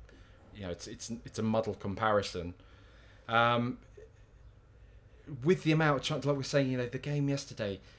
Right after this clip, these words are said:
you're just seeing the sort of the way he, he,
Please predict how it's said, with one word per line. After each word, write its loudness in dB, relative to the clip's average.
you're -12
just 0
seeing 0
the -2
sort -6
of -20
the -4
way 4
he, -8
he, -16